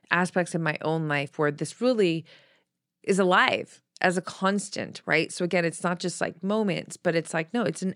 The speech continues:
everyday part of my life. And I will tell you right now that it definitely creates more opulence in my life.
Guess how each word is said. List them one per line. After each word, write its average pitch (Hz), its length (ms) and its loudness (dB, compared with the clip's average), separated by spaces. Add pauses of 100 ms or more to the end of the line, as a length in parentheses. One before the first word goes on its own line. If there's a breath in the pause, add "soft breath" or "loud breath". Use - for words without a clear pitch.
everyday 170 1700 0 (520)
part 190 160 0
of 175 60 2
my 175 100 2
life. 214 200 2
And 196 100 -2
I 196 60 0
will 226 120 -2
tell 269 280 -2
you 170 380 -2
right 180 200 -2
now 202 300 0
that 151 320 -2 (460 soft breath)
it 220 260 2
definitely 208 1000 -2
creates 180 760 -2 (920 soft breath)
more 202 420 4
opulence 156 920 -6 (220)
in 175 200 2
my 147 160 0
life. - 280 -6